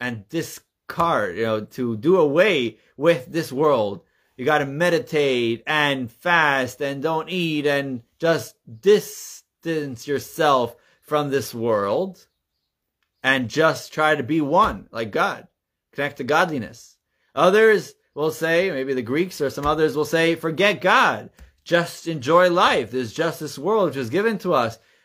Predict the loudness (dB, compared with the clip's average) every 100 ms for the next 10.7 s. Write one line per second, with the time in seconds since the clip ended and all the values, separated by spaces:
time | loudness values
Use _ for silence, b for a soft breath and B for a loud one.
0 | _ -4 0 0 0 -2 2 2 0 -2
1 | -2 0 2 0 0 -2 -2 0 2 4
2 | 2 0 -2 0 0 0 0 -2 -4 -4
3 | -6 0 2 4 2 2 0 2 2 0
4 | -4 -2 -4 -4 -6 -4 -4 -6 -2 0
5 | 0 0 0 0 -4 b b 2 2 2
6 | -2 2 2 2 0 -2 -4 -4 0 0
7 | 0 -2 0 0 0 -4 -14 -16 _ _
8 | _ _ _ _ _ -12 -4 -2 -2 -2
9 | 2 2 2 -2 -8 -4 -2 -2 -2 -6
10 | -8 -10 -8 -4 -4 -6